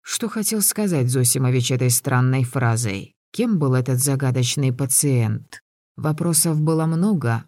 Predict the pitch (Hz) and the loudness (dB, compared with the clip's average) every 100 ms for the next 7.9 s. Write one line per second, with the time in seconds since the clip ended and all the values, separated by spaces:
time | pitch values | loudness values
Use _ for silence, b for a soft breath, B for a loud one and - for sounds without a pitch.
0 | - 127 139 139 139 131 139 131 135 131 | -4 -2 0 0 0 0 0 0 2 2
1 | 131 131 127 127 175 180 123 127 113 104 | 2 2 2 2 2 2 2 2 0 0
2 | 113 - _ - 135 156 156 - 214 135 | -6 -16 _ -12 -8 -2 -2 -2 -2 0
3 | 127 - 143 131 131 139 135 131 - - | 0 0 0 0 0 0 0 0 0 2
4 | 208 139 120 - 120 117 120 _ _ - | 2 2 2 2 2 0 -4 _ _ -4
5 | 156 165 165 160 156 156 156 156 214 185 | -2 -2 -2 0 0 2 0 0 -2 -2
6 | 131 - 139 131 123 131 127 - 123 127 | -2 -2 0 2 2 0 0 0 2 2
7 | 120 120 117 113 - - 147 - | 4 2 2 0 -2 -4 -8 -8